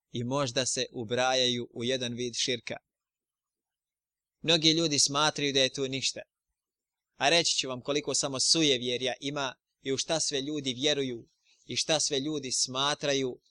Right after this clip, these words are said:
u pogledu određenih stvari ili pojava u naše, u našoj svakodnevnici. Sigurno vi dobro znate,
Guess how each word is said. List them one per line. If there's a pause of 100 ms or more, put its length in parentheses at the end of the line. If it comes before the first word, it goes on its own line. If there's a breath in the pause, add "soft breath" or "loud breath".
(120)
u
pogledu (320)
određenih
stvari
ili
pojava (140)
u
naše,
u
našoj
svakodnevnici. (600)
Sigurno
vi
dobro
znate,